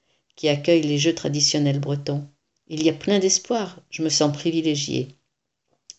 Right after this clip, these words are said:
Toute personne dans n'importe quel secteur peut être importante. Il faut savoir dire quand les choses sont belles et sont bonnes.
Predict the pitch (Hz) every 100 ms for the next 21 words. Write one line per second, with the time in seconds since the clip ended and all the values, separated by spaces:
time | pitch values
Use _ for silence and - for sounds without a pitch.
0 | _ _ - 180 - 180 - 226 220 151
1 | 151 147 143 - 147 143 147 143 156 175
2 | 180 151 147 147 147 139 139 - - 123
3 | - - _ _ _ _ _ - 143 151
4 | 151 165 165 156 160 175 143 151 143 143
5 | 156 - 147 143 147 160 180 - 143 139
6 | 127 131 123 123 123